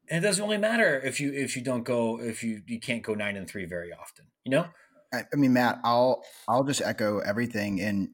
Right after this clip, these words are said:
Speaker 2: and give you even a little bit of, you know, insight into my background. You know, I grew up in Charlotte, North Carolina, right? I went to
Speaker 1: Yeah.
Speaker 2: undergrad at uconn. I mean, nobody does that, right?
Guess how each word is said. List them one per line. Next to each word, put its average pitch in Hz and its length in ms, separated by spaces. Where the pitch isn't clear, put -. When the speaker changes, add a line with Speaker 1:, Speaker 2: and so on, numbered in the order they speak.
Speaker 2:
and 98 320
give 113 160
you 120 60
even 110 200
a 98 60
little 101 160
bit 101 140
of, 85 80
you 107 120
know, 95 140
insight 110 360
into 98 220
my 98 140
background. 92 680
You 104 100
know, 98 160
I 117 100
grew 123 240
up 104 140
in 101 100
Charlotte, 107 480
North 95 220
Carolina, 87 540
right? 95 280
I 104 280
went 104 240
to 127 120
Speaker 1:
Yeah. 113 180
Speaker 2:
undergrad 95 580
at 98 300
uconn. 98 560
I 113 40
mean, 110 240
nobody 120 440
does 92 220
that, - 280
right? 95 280